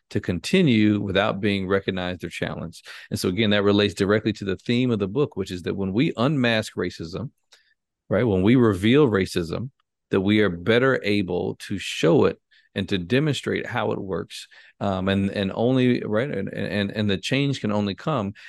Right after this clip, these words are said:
after we name the problem. And so that's why racists fight so hard to try and hide racism,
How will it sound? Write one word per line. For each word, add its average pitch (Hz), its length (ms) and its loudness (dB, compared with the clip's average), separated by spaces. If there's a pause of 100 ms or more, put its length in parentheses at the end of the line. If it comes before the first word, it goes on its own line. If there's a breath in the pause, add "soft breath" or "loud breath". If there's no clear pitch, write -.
(120)
after 113 260 -4
we 101 160 -2
name 98 320 -2
the 90 80 -8
problem. 92 500 -8 (300 loud breath)
And 92 160 -4
so 98 220 2
that's 107 260 2
why 104 340 4
racists 101 520 0
fight 110 260 0
so 95 140 0
hard 98 480 -2 (240 loud breath)
to 95 80 -10
try 95 200 -4
and 90 80 -4
hide 101 340 -2
racism, 90 520 -6